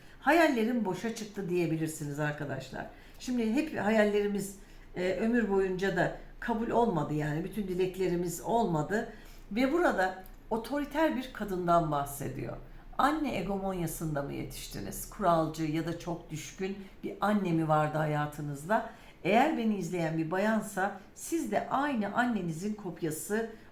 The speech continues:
olacaksınız. Merak etmeyin, çok eleştiri yapmayın annenize. Ve burada duygu geçişleri yaşıyorum diyorsunuz. Karar veremedim. Ne yapayım ben? Duygular elimde kaldım. Böyle bir baka kalmışsınız.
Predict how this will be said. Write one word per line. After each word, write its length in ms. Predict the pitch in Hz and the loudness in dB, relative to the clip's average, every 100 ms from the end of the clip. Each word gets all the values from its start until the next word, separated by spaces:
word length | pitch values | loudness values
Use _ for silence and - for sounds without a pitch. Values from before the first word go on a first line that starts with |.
| - | -4
olacaksınız. 800 | 180 190 180 175 - 185 214 185 | 0 2 2 0 -2 -4 -2 -2
Merak 380 | 180 175 170 185 | 2 4 2 0
etmeyin, 420 | 170 160 180 214 | -6 -4 -4 -4
çok 260 | 220 214 | -4 -6
eleştiri 480 | - 160 156 - 202 | 0 0 0 -4 -2
yapmayın 480 | 196 185 - 170 208 | 0 0 -2 -2 0
annenize. 720 | 170 165 170 160 151 156 - - - - | 2 2 0 0 -2 -2 -4 -12 -20 -6
Ve 200 | 202 262 | 2 4
burada 480 | 330 359 220 185 190 - - - 170 | 6 4 2 0 -2 -6 -18 -8 0
duygu 380 | 247 269 311 | 4 4 2
geçişleri 580 | 226 202 214 - 196 196 | 2 0 -2 -2 0 2
yaşıyorum 600 | 196 160 175 160 156 160 | 2 0 0 0 0 -2
diyorsunuz. 540 | 156 151 - 151 147 - | -2 -4 -6 -8 -8 -6
Karar 360 | 202 214 185 | 0 2 2
veremedim. 560 | 170 175 170 160 160 156 - - | 0 0 0 -2 -2 -6 -10 -6
Ne 100 | 160 | 2
yapayım 540 | 208 240 233 208 170 156 | 4 4 0 -2 0 0
ben? 160 | 143 135 - - | -2 -4 -12 -4
Duygular 420 | 220 220 233 233 | -2 0 2 2
elimde 400 | 214 208 196 196 | 2 0 -2 -2
kaldım. 520 | 180 165 156 202 214 | 2 4 4 0 0
Böyle 480 | 240 208 170 165 185 | 2 4 2 0 -2
bir 100 | 214 | -4
baka 240 | 202 202 | -4 -4
kalmışsınız. 760 | - 170 156 151 - 156 143 - | 0 0 0 -6 -6 -6 -6 -8